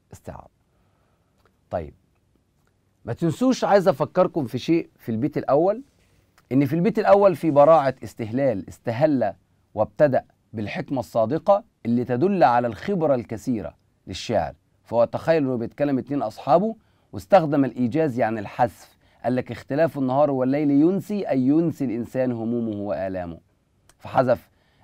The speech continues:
آه، قلب أيضا زي في كلمة مستطار وراهب، يبقى أنا عندي تلاتة هنا إيجاز بالحذف. خلاص؟ طبعا، وجعل الصبا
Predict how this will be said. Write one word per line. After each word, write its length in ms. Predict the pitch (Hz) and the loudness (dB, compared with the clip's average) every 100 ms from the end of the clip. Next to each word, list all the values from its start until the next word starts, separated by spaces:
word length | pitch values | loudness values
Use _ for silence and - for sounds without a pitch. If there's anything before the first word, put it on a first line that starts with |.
| _ | _
آه، 220 | 113 110 - | -8 -8 -2
قلب 280 | - 147 120 | 2 4 2
أيضا 380 | - 143 143 143 | 2 2 2 0
زي 180 | 117 113 | -2 -4
في 80 | - | -4
كلمة 260 | 156 147 135 | -2 -2 -4
مستطار 480 | 117 - 110 151 147 | -8 -8 0 2 2
وراهب، 420 | 135 165 123 98 | 4 4 4 0
يبقى 140 | 107 | -4
أنا 100 | 131 | -2
عندي 240 | 131 156 139 | -2 0 0
تلاتة 440 | 135 185 190 165 | 2 2 0 -2
هنا 100 | 165 | -2
إيجاز 320 | 135 127 117 | -4 -4 -6
بالحذف. 440 | 107 - 87 - _ _ _ _ _ | -10 -12 -18 -20 _ _ _ _ _
خلاص؟ 360 | - 123 127 _ _ _ _ _ _ _ | 2 2 2 _ _ _ _ _ _ _
طبعا، 340 | 185 160 147 - _ | 6 6 4 0 _
وجعل 400 | 123 135 156 135 | -2 4 6 6
الصبا 480 | 120 - 123 98 | 4 -2 -4 -2